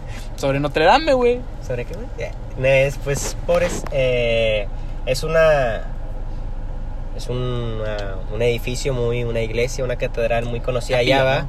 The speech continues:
Speaker 1: Es capilla, ¿no?
Speaker 2: Una catedral, la catedral de Notre Dame. Bueno, ese edificio, pues, se creó en el año de,
Speaker 1: Tal
Speaker 2: eh,
Speaker 1: vez
Speaker 2: pero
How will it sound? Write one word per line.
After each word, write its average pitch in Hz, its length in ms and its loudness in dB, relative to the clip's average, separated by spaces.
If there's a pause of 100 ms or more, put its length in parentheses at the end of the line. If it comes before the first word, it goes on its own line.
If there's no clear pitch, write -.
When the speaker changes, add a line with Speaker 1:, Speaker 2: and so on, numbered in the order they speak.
(140)
Speaker 1:
Es - 80 -6
capilla, 127 340 -2
¿no? 113 80 -6 (180)
Speaker 2:
Una 120 100 -2
catedral, 98 480 -4 (320)
la - 80 -6
catedral 110 440 -2
de 123 100 -4
Notre 123 360 -4
Dame. - 280 -6 (500)
Bueno, 123 160 4
ese 139 200 2
edificio, 147 460 -2
pues, 120 420 -2 (440)
se 120 160 0
creó 110 220 4
en 123 80 2
el 123 100 2
año 120 260 0
de, 104 140 -4
Speaker 1:
Tal 127 240 0
Speaker 2:
eh, 135 40 4
Speaker 1:
vez 135 80 4
Speaker 2:
pero 123 120 4